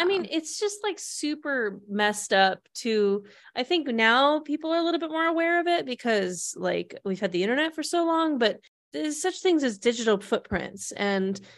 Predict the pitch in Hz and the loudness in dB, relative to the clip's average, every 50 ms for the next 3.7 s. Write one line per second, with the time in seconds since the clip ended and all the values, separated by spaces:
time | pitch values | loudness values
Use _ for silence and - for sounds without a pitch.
0 | - - - - _ _ - 196 202 - - - - 196 247 269 285 285 269 - | -20 -20 -20 -20 _ _ -14 -14 -14 -14 -18 -12 -4 0 2 2 2 2 0 -4
1 | - - - 247 277 285 277 254 226 208 196 196 190 185 180 175 170 185 196 208 | -8 -6 0 2 4 4 6 6 4 4 4 4 4 4 2 0 0 0 2 4
2 | 208 196 180 196 196 202 202 196 185 180 165 190 185 135 180 185 185 180 175 - | 4 4 4 2 2 2 2 2 0 -2 -2 -4 -4 -4 -2 -2 -2 -2 -4 -6
3 | 196 160 - 202 185 180 180 170 170 165 165 165 165 - | -8 -4 2 4 4 4 4 2 0 -4 -4 -6 -8 -12